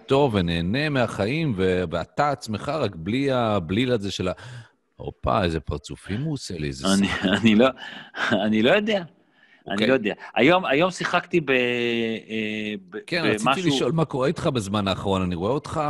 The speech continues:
Speaker 1: כאילו,
Speaker 2: <laughs>
Speaker 1: אה, עובד, אפשר
Speaker 2: חוזר
Speaker 1: להגיד.
Speaker 2: ל-, חוזר לתחום. לא,
Speaker 1: כן,
Speaker 2: לא,
Speaker 1: אני
Speaker 2: כל כך
Speaker 1: ממש,
Speaker 2: לא. היום,
Speaker 1: אה,
Speaker 2: היום, אה, יש לי דברים קטנים, כן, אבל היום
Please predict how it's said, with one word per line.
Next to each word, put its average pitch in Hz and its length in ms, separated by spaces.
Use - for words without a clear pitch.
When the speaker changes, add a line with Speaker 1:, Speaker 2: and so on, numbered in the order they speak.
Speaker 1:
כאילו, 160 360
Speaker 2:
<laughs> 156 800
Speaker 1:
אה, 135 500
עובד, 123 500
אפשר - 280
Speaker 2:
חוזר 156 320
Speaker 1:
להגיד. 170 160
Speaker 2:
ל-, 160 40
חוזר 160 340
לתחום. 175 480
לא, 123 160
Speaker 1:
כן, 160 220
Speaker 2:
לא, 151 100
Speaker 1:
אני - 80
Speaker 2:
כל 117 160
כך 120 160
Speaker 1:
ממש, 139 140
Speaker 2:
לא. 143 40
היום, 143 200
Speaker 1:
אה, 143 120
Speaker 2:
היום, 117 500
אה, 117 400
יש 180 240
לי 147 100
דברים 113 420
קטנים, 98 380
כן, 104 200
אבל 98 220
היום 135 440